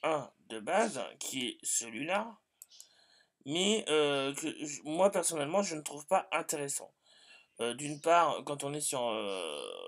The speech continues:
moi je suis sur un ordinateur portable MacBook Pro et en fait, il, euh, ça me convient pas ce clavier-là parce que d'une part, je peux pas voir le pavé numérique et voilà, c'est vraiment embêtant.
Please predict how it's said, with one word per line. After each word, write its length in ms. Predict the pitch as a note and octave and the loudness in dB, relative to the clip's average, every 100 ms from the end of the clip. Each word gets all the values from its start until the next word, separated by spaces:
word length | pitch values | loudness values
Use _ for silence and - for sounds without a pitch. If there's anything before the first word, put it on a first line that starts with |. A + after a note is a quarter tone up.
| G1+ G1+ G1+ G1+ - | -16 -20 -20 _ -6
moi 120 | C#3+ | -6
je 140 | C#3+ | -2
suis 180 | C3+ D3 | -4 -2
sur 180 | - A2+ | -4 -2
un 140 | A2 | -2
ordinateur 400 | C3 C3+ C#3 C#3 | -4 -4 -2 0
portable 340 | C#3 - C#3 B2+ | 0 -2 -2 -2
MacBook 380 | A#2 G#2+ A#2+ - | -6 -8 -14 -14
Pro 260 | - F3+ F3+ | -4 -2 -2
et 280 | C3+ B2 G#2+ | -2 0 -2
en 100 | B2 | -2
fait, 260 | E3 - | -6 -6
il, 120 | B2+ B2 | -6 -2
euh, 200 | A#2+ - _ - - - - - - - _ | -2 -4 _ -20 -20 -20 -20 -20 -20 -20 _
ça 160 | D#3+ | -4
me 60 | D3+ | -4
convient 340 | D3+ E3+ D#3 | -2 2 2
pas 400 | D3 D3 D#3+ E3+ | 4 6 6 4
ce 120 | E3 D3+ | 2 -2
clavier-là 500 | C#3 B2 A#2+ D3+ E3+ | -4 -2 2 2 2
parce 160 | D3 | -2
que 80 | C#3 | -6
d'une 400 | B2+ C3 C#3+ C#3+ | -6 -6 -6 -2
part, 240 | D#3 C#3+ | 0 0
je 80 | C3+ | -4
peux 100 | D3+ | -8
pas 140 | - C3 | -4 0
voir 100 | C3+ | 0
le 100 | B2 | 0
pavé 280 | A#2+ A#2 | -6 -4
numérique 720 | A2 G2 F#2 B2+ E3+ G3+ G3 - | -6 -6 -6 -4 -4 -4 -6 -8
et 160 | - | -6
voilà, 200 | C3+ G#2+ - - | -4 -4 -6 -12
c'est 200 | - F3 | -4 -2
vraiment 260 | C#3+ D3+ G3 | 0 0 0
embêtant. 380 | E3+ B2 - | 0 -4 -8